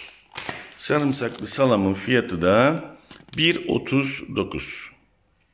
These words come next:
Sonra tomatum püree, yani salça. Onun fiyatı da bir otuz dokuz.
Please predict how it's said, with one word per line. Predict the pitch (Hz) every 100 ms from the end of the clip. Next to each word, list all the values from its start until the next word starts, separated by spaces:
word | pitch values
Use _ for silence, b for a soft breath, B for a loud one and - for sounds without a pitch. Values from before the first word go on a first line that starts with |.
| _ _ _ b b b b b _
Sonra | - - 165 160 127 139 -
tomatum | 139 147 151 156 131 123
püree, | 104 95 120 170 - - - -
yani | - 120 110 92 104 139 - B B B B
salça. | - - 160 151 139 - 85 76 - - _ _ _ _ _ _ _ _ _ _ _ _ _
Onun | - 147 156
fiyatı | - 147 151 -
da | 107 82
bir | 107 101 -
otuz | - - 90 90
dokuz. | 82 147 190 - - -